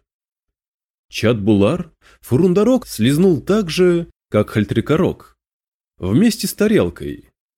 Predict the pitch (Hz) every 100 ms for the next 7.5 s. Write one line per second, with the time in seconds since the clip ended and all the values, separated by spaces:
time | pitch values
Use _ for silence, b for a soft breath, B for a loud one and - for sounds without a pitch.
0 | _ _ - 87 117 117 98 110 185 196
1 | _ _ _ _ 95 101 92 107 180 220
2 | 190 101 98 139 220 247 220 214 - 226
3 | 98 147 180 190 190 - 107 95 - 110
4 | - 208 170 78 65 _ _ _ _ _
5 | _ _ _ _ _ _ - 78 87 101
6 | 95 - 92 92 95 107 98 95 101 107
7 | 107 101 82 69